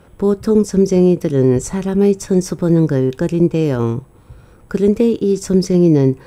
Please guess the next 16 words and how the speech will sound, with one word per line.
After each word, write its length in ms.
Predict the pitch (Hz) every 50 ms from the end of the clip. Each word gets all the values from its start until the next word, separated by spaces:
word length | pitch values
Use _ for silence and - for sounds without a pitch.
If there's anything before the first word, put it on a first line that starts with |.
| - - - -
천수를 600 | - - - 202 202 196 - 202 196 202 202 196 190
잘 400 | 196 - 185 180 180 180 175 175
맞히기로 720 | 175 170 160 - - - - - 139 135 131 127 127 127
유명하다네요. 1160 | 147 160 160 156 160 160 160 151 151 151 - 151 151 147 147 151 156 160 170 185 190 196 196 - _ _ _ _ _ _ _ _ _ _ _ _ _ _ _ -
내 240 | - 180 190 190 190
친구도 680 | 190 - - 180 180 165 180 170 147 135 131 131 131 -
그 200 | 165 185 196 190
점쟁이가 640 | 190 - 180 175 170 - 180 180 185 180 - 185 175
한 220 | 170 175 175 170
말 180 | 170 170 165 160
믿고 440 | 160 156 147 - - 127 123 120 - - - - _ _ - _ -
시어머니를 840 | - - - 180 175 170 175 170 165 165 160 143 143 131 127 131 131 -
극진히 680 | - 196 196 - - - 196 196 190 190 196 196 190
잘 380 | 190 - 190 180 180 180 180 170
모시고 460 | 170 170 165 - - 160 - 170 165
있어요. 720 | 160 143 - - 156 151 147 139 120 117 113 117 127 135